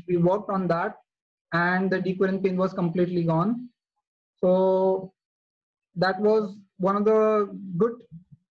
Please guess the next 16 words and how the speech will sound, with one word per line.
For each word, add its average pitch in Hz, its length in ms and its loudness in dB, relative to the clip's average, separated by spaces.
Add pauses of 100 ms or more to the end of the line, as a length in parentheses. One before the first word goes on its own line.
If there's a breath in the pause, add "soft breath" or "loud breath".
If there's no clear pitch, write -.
(280)
uh, 175 260 0
on 185 140 0
that 202 220 0
day 202 160 4
I 190 140 -2
learned 190 360 0
that 196 160 -2
decurrent 190 420 -2
can 196 120 -2
also 190 340 -2
be 190 140 2
because 175 320 0
of 170 100 -4
the 175 80 0
pelvic 165 380 -2
floor. 170 320 0